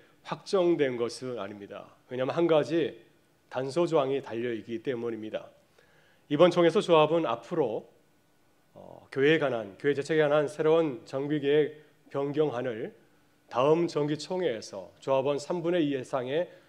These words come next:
동의를 거쳐야 통과할 수 있다고 이렇게 결의하고 있습니다. 만일 다음 정기총회에서 새로운 교회 정비 계획 변경안이 부결하게 되면은 교회 제척은 이제 무효가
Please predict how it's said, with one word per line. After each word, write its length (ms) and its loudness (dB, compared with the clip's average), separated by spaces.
동의를 440 0
거쳐야 380 -4
통과할 480 -4
수 120 -10
있다고 540 -6
이렇게 640 -2
결의하고 480 -4
있습니다. 480 -10
만일 240 4
다음 220 10
정기총회에서 680 4
새로운 460 2
교회 480 2
정비 300 -4
계획 200 2
변경안이 640 -4
부결하게 640 -4
되면은 520 -6
교회 500 2
제척은 560 -8
이제 420 -10
무효가 640 -4